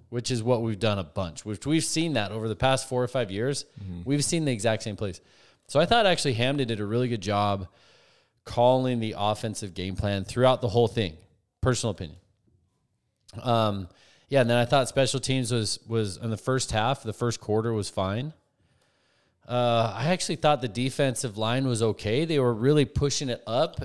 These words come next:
Speaker 1: They, I thought, you know, we couldn't tackle the quarterback. There were some huge problems doing that.
Speaker 2: But we held. We had a fourth and one
Speaker 1: Yeah.
Speaker 2: where we held
Speaker 1: Yeah,
Speaker 2: them.
Speaker 1: yeah. They, I mean, they, they start. I actually thought the way the game was gonna go after the first quarter, I thought, "Okay,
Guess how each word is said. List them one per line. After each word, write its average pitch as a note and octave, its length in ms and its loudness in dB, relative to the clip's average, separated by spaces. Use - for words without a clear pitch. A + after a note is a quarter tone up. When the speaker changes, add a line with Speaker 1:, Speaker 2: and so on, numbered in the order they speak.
Speaker 1:
They, B2 400 -2
I B2 80 -4
thought, C#3 460 0
you B2 100 -4
know, G#2+ 100 0
we G#2+ 120 -2
couldn't C3+ 440 -4
tackle A2+ 360 -2
the G2+ 80 -2
quarterback. A2 640 0
There A2 100 -2
were G2+ 80 -4
some F#2+ 200 -6
huge A#2+ 340 -6
problems G2 460 -4
doing G2+ 300 -6
that. F#2+ 320 -4
Speaker 2:
But B2 100 0
we F3+ 160 4
held. C3 280 0
We D#3+ 100 0
had D#3 120 0
a C#3 40 0
fourth A#2+ 320 -2
and B2 120 -4
one A2+ 340 -2
Speaker 1:
Yeah. E4+ 220 0
Speaker 2:
where - 100 6
we C3 100 2
held G2+ 240 0
Speaker 1:
Yeah, E3+ 100 6
Speaker 2:
them. G3+ 100 4
Speaker 1:
yeah. F#3 180 4
They, E3 180 4
I D#3 120 2
mean, F3 180 0
they, G#3+ 320 0
they E3+ 240 0
start. C#3+ 460 4
I G3 160 4
actually F#3+ 260 -2
thought C3+ 380 2
the C3 100 2
way E3 300 4
the F3 220 2
game A#2 360 0
was B2+ 140 2
gonna B2 180 2
go G#2+ 280 6
after A#2 220 4
the G#2+ 120 2
first A#2 240 0
quarter, A#2 260 6
I G#2+ 60 4
thought, G2+ 220 -2
"Okay, A2 340 0